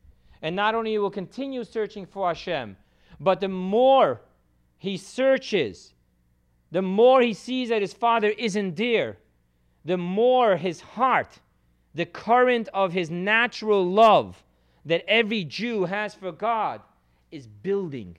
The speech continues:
The pressure is building. And then the Rebbe goes on, and the Rebbe starts crying. You hear through the whole Sikha,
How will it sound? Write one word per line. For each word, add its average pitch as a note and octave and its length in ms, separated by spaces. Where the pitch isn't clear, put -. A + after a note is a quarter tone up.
The D#3 80
pressure F3 600
is C3 140
building. G2 440
And A2+ 100
then D#3 140
the D3 80
Rebbe D3 220
goes C#3+ 320
on, B2+ 320
and G#2+ 140
the A#2 60
Rebbe B2+ 220
starts A2+ 280
crying. G#2 440
You G#2 120
hear B2 180
through A#2+ 180
the A2+ 80
whole A#2+ 200
Sikha, C3 480